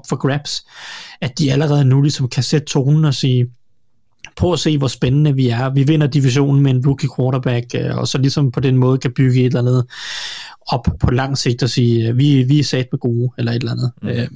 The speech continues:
Speaker 1: men, men jeg havde ikke helt forventet det, må jeg indrømme. Jeg troede, jeg havde forventet lidt mere, øh, afventenhed, og måske lidt mere, at vi tager en rookie, og så bygger vi truppen lidt mere langsomt op.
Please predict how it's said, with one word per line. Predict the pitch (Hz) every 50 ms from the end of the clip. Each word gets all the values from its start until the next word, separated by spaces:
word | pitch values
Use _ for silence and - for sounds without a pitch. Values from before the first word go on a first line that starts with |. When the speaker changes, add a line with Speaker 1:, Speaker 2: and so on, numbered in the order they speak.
| - _ _ _
Speaker 1:
men, | - 139 127 123 139 -
men | 135 131 127 127 131 156 - - _ _ _ _ - - - _ -
jeg | -
havde | 117 131 156
ikke | 165 -
helt | 196 202 -
forventet | - 147 170 185 208 185 156
det, | 127 123 - _ -
må | 127
jeg | 123 123
indrømme. | 123 123 135 131 123 110 117 123
Jeg | 120 120
troede, | - - 151 151 151 151
jeg | 151 139
havde | 151 147 139 139 - _ _ _ - -
forventet | 156 160 156 156 156 143
lidt | 165 185 180 -
mere, | 151 135 135 147 151 147 147 - - - - - - - - - - - - _ - -
øh, | 139 131 135 127 123 120 120 123 123 123 131
afventenhed, | 123 123 131 139 147 147 135 135 - - 123 120 123 123 123 120 120
og | 120 110 110 113 110 110 113 117 123 123 131 - _ _ _ _ _ _ _ _ _ _ _ _ -
måske | 143 131 123 - 151
lidt | 135 139 143 135
mere, | 131 131 131 135
at | 131 123
vi | 123 123
tager | 123 - - 135 127
en | 127 127 123
rookie, | 127 120 123 - 147 127 120 113
og | 110 113
så | - - 131 127 127 127 127 123 - - -
bygger | - 131 120 123 120
vi | 110 120
truppen | - - - 123 127 131 131
lidt | 127 123 120
mere | 131 120 117 117 117 120 160 143 123 123
langsomt | 117 117 131 123 - 147 123 120
op. | 113 113 -